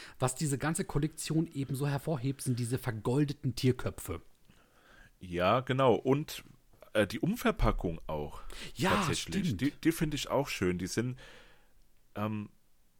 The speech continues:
Speaker 2: zum Beispiel hier die, die Changing Constance habe ich jetzt hier.
Speaker 1: Mhm.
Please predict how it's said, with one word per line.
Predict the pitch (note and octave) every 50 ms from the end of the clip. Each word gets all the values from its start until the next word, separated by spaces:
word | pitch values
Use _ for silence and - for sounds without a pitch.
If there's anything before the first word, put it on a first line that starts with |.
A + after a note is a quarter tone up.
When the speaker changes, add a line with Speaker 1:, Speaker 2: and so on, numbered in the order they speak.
| _ _ -
Speaker 2:
zum | - A2+ G#2
Beispiel | A2 A#2 B2 - - A#2+ G#2+
hier | G2+ B2+ C3
die, | - A2+ G#2 G#2 G2 F#2
die | - F#2+ F2 - -
Changing | - - - G#2 A2 C3 C#3+ - - C3+ A#2+ A2 -
Constance | - - A#2 B2+ - - - - - F2 D#2+ D#2 D2+ D2+ D#2 - - - - - -
habe | - F2+ - F#2
ich | E2+ -
jetzt | F2+ E2 - -
hier. | - E2+ E2+ F2 G#2 C3+
Speaker 1:
Mhm. | G#2+ E2+ F#2+ A#2+ E3+ A3